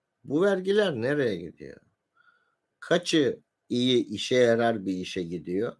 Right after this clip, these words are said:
Kaçı hadi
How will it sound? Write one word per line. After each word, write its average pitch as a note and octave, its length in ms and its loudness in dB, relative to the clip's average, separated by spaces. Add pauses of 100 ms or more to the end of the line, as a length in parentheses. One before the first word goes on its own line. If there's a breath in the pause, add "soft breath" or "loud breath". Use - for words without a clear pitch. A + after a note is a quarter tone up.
(760 soft breath)
Kaçı A#3 640 6 (1000)
hadi G3 600 6